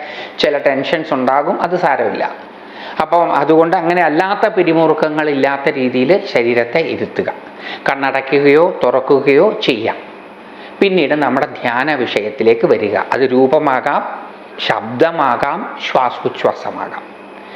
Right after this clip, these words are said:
ഏതായാലും ക്രമേണ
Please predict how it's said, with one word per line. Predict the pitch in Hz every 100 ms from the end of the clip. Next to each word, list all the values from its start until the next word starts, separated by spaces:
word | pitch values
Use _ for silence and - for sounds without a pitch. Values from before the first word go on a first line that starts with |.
| - - - -
ഏതായാലും | 151 147 175 185 165 127 110 104 127 262 - - -
ക്രമേണ | 139 139 151 180 139 113 135